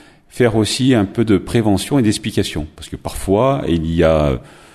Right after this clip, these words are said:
des non-respects de règles dus plutôt à un manque de connaissances. Donc je crois qu'il y a aussi important, nous, de, euh, mais aussi les services de l'État, mais la justice aussi,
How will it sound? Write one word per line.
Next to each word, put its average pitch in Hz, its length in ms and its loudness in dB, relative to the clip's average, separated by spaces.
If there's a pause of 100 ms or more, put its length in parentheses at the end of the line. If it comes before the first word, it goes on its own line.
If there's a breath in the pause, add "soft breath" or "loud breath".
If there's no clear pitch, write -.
(240 loud breath)
des 92 140 4
non-respects 135 420 2
de 101 80 4
règles 117 240 2
dus 120 160 0
plutôt 139 560 0
à 117 80 4
un 85 180 4
manque 117 240 4
de 120 100 4
connaissances. 95 680 -2
Donc 73 180 -6
je - 100 -14
crois 87 160 -4
qu'il 78 200 -6
y 76 40 2
a 78 60 2
aussi 92 240 -4
important, 87 380 -2
nous, 98 220 2
de, 69 340 -2 (480 loud breath)
euh, 58 640 -6 (160)
mais 73 160 -6
aussi 71 500 -8
les 64 80 -8
services 69 300 -10
de 73 40 -4
l'État, 104 340 0
mais 92 120 2
la 71 100 0
justice 76 440 -10
aussi, 101 380 -4